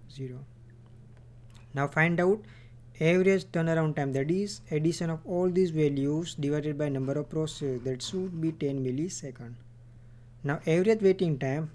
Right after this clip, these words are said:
that is the sum of all these values divided by number of process. So it's all these value divided by number of process, that should be a four point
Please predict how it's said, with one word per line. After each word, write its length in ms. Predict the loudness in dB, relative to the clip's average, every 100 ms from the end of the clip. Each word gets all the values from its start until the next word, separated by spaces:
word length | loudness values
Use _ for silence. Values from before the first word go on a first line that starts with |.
| -6
that 180 | 0
is 180 | 2 2
the 160 | 0 -2
sum 300 | 0 -2 0
of 100 | -4 -4
all 240 | 0 2 2
these 180 | 0
values 500 | 2 2 2 0 -2 -2
divided 360 | -2 -2 -2
by 120 | -2
number 240 | -2 -2 -2
of 160 | -4
process. 500 | -4 -4 -4 -4 -4
So 280 | -6 -4 -4
it's 260 | -4 -8 -12 -18 -20 -20 -20 -20 -8
all 160 | -2 0
these 240 | 0 0
value 440 | -2 -2 0 -2 -4 -14 -20 -20 -16 -6
divided 420 | -2 -2 -2 -4
by 260 | -2 -2 -6 -14 -14
number 240 | -8 -4 -2
of 160 | -4
process, 480 | -4 -4 -4 -10 -12 -12
that 160 | -14 -10
should 280 | -8 -6
be 180 | -4 -4
a 40 | -6
four 280 | -8 -10
point 360 | -8 -10 -10 -10